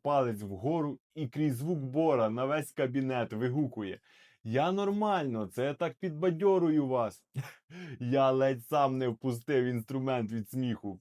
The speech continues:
підбадьорює він мене. А потім, коли закінчив, каже: "Док, я ж казав, я не боюсь, просто підлокітники були слизькі".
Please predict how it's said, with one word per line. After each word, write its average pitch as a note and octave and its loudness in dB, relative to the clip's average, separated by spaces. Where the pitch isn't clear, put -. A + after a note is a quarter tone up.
підбадьорює G#2+ 0
він G#2 -4
мене. G#2 -8
А A#2 -10
потім, F#3+ -4
коли C#3 -2
закінчив, C3+ -4
каже: A2+ -2
"Док, G#2+ -2
я A2 -2
ж - -18
казав, B2 0
я G#2+ -2
не C3+ -4
боюсь, C#3+ -6
просто G#2+ -6
підлокітники A#2 -6
були G#2 -4
слизькі". G2+ -8